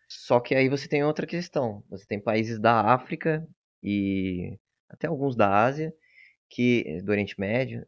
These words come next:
que ainda tão no crescimento bastante, é, alto, né? É, você tem países ali do, do centro da África que tem seis, sete, é,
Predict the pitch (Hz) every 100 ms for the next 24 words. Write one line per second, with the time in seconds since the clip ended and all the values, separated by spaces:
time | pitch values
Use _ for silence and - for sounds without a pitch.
0 | _ 113 117 131 151 - 131 139 175 180
1 | 175 147 151 - 156 135 139 139 147 147
2 | 143 135 - _ _ _ - 110 120 -
3 | 123 131 156 156 147 135 107 - _ _
4 | _ _ _ _ 98 98 120 143 - 95
5 | 107 120 123 _ _ - 82 90 - -
6 | 117 117 - 113 110 117 117 113 107 107
7 | 104 101 90 76 53 _ _ _ 98 -
8 | - 110 113 110 98 90 85 90 _ _
9 | _ 90 92 101 - - - 123 107 -
10 | - _ _ - 110 120 110 - - 98
11 | 107 - - 85 82 _ _ _ _ _
12 | - 87 87 85 80 78